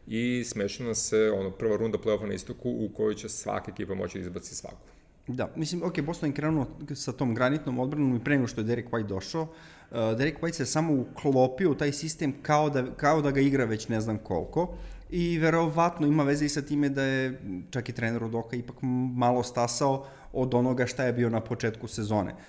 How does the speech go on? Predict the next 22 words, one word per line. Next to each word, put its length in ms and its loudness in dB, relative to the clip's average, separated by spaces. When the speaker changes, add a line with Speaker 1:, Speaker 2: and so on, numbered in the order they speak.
Speaker 2:
Tako 200 -6
da 60 0
verovatno 320 0
su 260 -10
tu 180 0
spojile, 680 0
da 240 0
je 80 4
stvar-, 340 0
verovatno 280 -4
se 140 -8
tu 100 -4
spojilo 320 2
više 300 0
kockica 520 -2
Speaker 1:
Mhm. 80 2
Speaker 2:
odjednom 560 0
i, 420 -4
i 180 -2
vidimo 360 2
šta 200 0
vidimo. 380 0